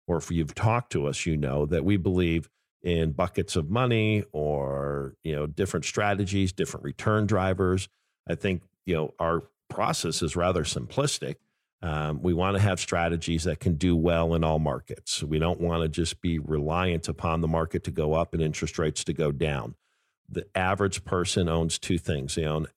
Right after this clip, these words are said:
equities and they own bonds, and both are down and down large this year. You know, we have a growth bucket.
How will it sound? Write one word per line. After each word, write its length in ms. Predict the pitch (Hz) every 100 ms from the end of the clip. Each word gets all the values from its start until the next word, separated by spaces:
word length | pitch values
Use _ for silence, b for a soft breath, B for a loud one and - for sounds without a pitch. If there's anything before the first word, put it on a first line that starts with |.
| _ -
equities 480 | 107 117 104 98
and 80 | 92
they 100 | 87
own 140 | 80 76
bonds, 420 | 73 62 64 -
and 120 | 78
both 240 | 82 82
are 60 | 87
down 380 | 80 78 80 82
and 120 | 78
down 360 | 78 78 80 78
large 560 | 82 90 85 82 -
this 320 | - 78 -
year. 420 | 80 80 87 64 - _ _ _ _ _ _
You 140 | 92
know, 40 | 85
we 480 | 82 101 110 107
have 280 | 95 101 95
a 40 | 87
growth 340 | 107 120 -
bucket. 460 | 113 123 127 120